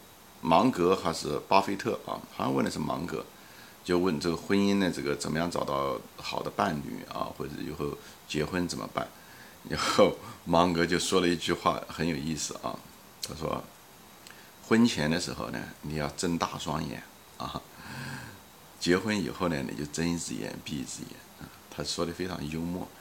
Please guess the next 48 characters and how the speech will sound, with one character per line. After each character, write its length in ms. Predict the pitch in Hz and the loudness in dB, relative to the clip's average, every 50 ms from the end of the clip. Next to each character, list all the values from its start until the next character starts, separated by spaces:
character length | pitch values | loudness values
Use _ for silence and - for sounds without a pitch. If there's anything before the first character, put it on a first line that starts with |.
| - - - - - - - | -20 -20 -20 -20 -20 -10 -4
但 160 | - 80 78 | -2 -2 0
是 120 | 78 71 | -2 -4
他 200 | 71 - - 85 | -6 -4 -2 -2
是 100 | 82 92 | -2 -2
个 100 | 90 85 | -4 -4
非 200 | 85 - - 101 | -4 -2 -4 -4
常 200 | - - 82 80 | -4 -4 -4 -4
有 120 | 80 - - - - - - | -4 -4 -6 -8 -10 -10 -8
智 220 | - - 104 95 | -6 -2 -2 -2
慧 160 | 82 - 85 | -2 -2 -4
的 100 | 76 - | -4 -4
一 40 | - | -6
个 80 | - 62 | -6 -6
老 100 | - - - - - | -6 -6 -6 -10 -12
人 100 | - - - | -14 -12 -12
啊。 100 | - - - - - - - - - | -14 -14 -14 -18 -20 -20 -20 -18 -12
其 120 | - - 107 | -8 -4 0
实 80 | 113 | 2
芒 240 | 110 95 80 87 107 | 4 6 6 6 6
格 140 | 110 82 85 | 4 2 0
的 100 | 87 95 - - - - - - - | 0 0 -2 -2 -8 -20 -20 -10 -4
第 160 | 90 92 92 | -2 -2 -2
一 60 | 101 | -2
个 120 | 98 - 92 | -2 -6 -8
婚 180 | - - 78 | -6 -4 -4
姻 200 | 78 78 78 76 | -2 -2 -2 -4
其 140 | 76 - 71 | -4 -6 -6
实 200 | 73 78 69 - - - - - - - - - | -6 -8 -8 -10 -10 -12 -16 -18 -18 -20 -16 -8
不 60 | - | -6
幸 200 | - - - - | -4 -4 -2 -4
福 160 | - - - - - | -6 -8 -10 -10 -8
啊， 60 | 58 52 | -6 -6
也 80 | - - | -6 -6
很 200 | - - 71 76 | -6 -6 -6 -4
短 160 | - 65 - - | -4 -6 -6 -6
暂。 180 | - - - - - - - - - - - - - - - - - - - - | -6 -6 -6 -6 -6 -12 -18 -20 -20 -18 -18 -18 -20 -20 -20 -20 -20 -20 -12 -4
嗯， 320 | - 76 76 73 65 60 | 0 0 2 2 0 -2
以 60 | 73 | -2
后 100 | 73 85 | -4 -4
第 140 | 82 101 104 | -2 0 0
二 60 | 90 71 | 0 0
个 80 | 69 | -2
婚 200 | - - 85 80 | -4 -6 -4 -4
姻 120 | 80 82 80 | -4 -4 -4
非 120 | - 87 | -4 -6
常 160 | 82 - 78 78 | -4 -4 -6 -6
幸 200 | - - 73 | -4 -6 -6
福， 60 | 76 | -8